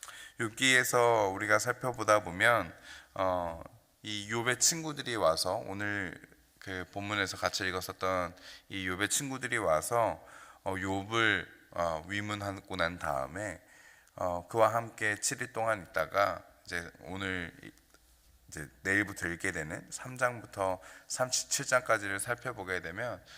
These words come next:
어, 욥과 이 세 친구의 대화가 나오는데요. 이 세 친구의, 이들의 대화를 통해서 보게 되는 것은 이 욥이 당하고 있는 고통을, 어, 욥에-, 욥에게서 찾고자 합니다. 고통의 이유를 욥에게서 찾고자 합니다.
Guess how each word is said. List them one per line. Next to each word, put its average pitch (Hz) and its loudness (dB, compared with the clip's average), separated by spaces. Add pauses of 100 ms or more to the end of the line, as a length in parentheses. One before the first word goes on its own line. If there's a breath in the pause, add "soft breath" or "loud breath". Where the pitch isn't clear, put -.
(360 loud breath)
어, 101 0
욥과 104 6 (400)
이 101 -6
세 135 -2
친구의 117 -2
대화가 95 6
나오는데요. 80 -4 (600 soft breath)
이 120 -2
세 - -2
친구의, 131 2 (480)
이들의 113 0
대화를 104 6
통해서 104 0
보게 98 -2
되는 90 -2
것은 85 -6 (720 loud breath)
이 90 -8 (140)
욥이 117 0
당하고 107 0
있는 104 -6
고통을, 104 -6 (720 soft breath)
어, 85 -14
욥에-, 107 0
욥에게서 110 4
찾고자 - -4
합니다. 78 -6
고통의 113 0
이유를 95 0
욥에게서 98 4
찾고자 87 -4
합니다. 76 -8